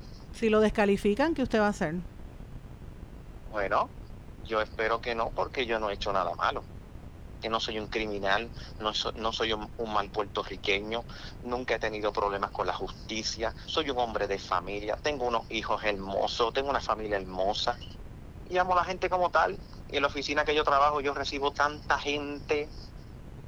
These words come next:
Speaker 2: de cual-, de cualquier creencia, he, he,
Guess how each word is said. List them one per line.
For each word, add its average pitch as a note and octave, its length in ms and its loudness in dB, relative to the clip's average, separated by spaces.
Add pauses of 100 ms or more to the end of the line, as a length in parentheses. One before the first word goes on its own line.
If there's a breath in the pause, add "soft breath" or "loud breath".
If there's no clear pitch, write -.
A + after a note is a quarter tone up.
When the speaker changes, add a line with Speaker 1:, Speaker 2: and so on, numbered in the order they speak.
(300)
Speaker 2:
de B2 140 2
cual-, C3 260 2 (140)
de C#3 140 4
cualquier D3+ 440 2
creencia, D3 640 2 (280 loud breath)
he, D3+ 160 2 (200)
he, B2+ 180 2